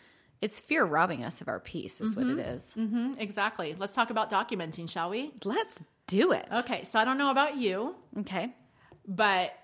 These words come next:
Speaker 2: when it comes to documenting, which is so important to me, some people,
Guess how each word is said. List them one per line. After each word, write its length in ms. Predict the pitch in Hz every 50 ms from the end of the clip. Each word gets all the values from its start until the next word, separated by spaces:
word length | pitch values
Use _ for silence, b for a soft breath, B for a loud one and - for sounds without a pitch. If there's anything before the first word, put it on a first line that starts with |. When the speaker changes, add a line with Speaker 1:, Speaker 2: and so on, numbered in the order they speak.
| _ _ _ _ _ _ _ _ _ _ -
Speaker 2:
when 160 | 220 220 220 208
it 100 | 196 202
comes 240 | - 220 208 208
to 100 | - -
documenting, 680 | 302 247 208 202 196 - 202 180 190 190 185 220 208 208
which 120 | 196 -
is 120 | - 180 -
so 180 | - 196 180
important 480 | 208 233 233 233 202 180 110 151 185 185
to 100 | - 190
me, 380 | 175 165 160 165 185 214 214 b b b b b
some 240 | - - - 214 214
people, 640 | 202 226 233 220 220 220 208 196 180 - - - -